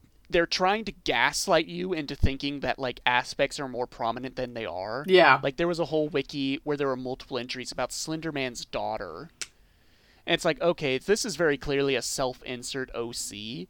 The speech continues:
Speaker 2: Yeah.
Speaker 1: But your dedication to the bit, like, reposting this on multiple like, wikis and, like, tagging, like, Slender Man family.
Speaker 2: To a point where she
Speaker 1: Slendy's
Speaker 2: starts
Speaker 1: daughter.
Speaker 2: showing up. She starts showing
Speaker 1: Yeah.
Speaker 2: up. Like, Sally shows up in multiple fics.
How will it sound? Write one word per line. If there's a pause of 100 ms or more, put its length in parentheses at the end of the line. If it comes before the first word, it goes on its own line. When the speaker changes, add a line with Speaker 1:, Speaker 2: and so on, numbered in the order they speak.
(140)
Speaker 2:
Yeah.
Speaker 1:
But (260)
your
dedication
to
the
bit,
like, (120)
reposting
this
on
multiple (640)
like,
wikis
and,
like,
tagging,
like,
Slender
Man
family.
Speaker 2:
To
a
point
where
she
Speaker 1:
Slendy's
Speaker 2:
starts
Speaker 1:
daughter.
Speaker 2:
showing
up. (360)
She
starts
showing
Speaker 1:
Yeah.
Speaker 2:
up.
Like,
Sally
shows
up
in (100)
multiple
fics.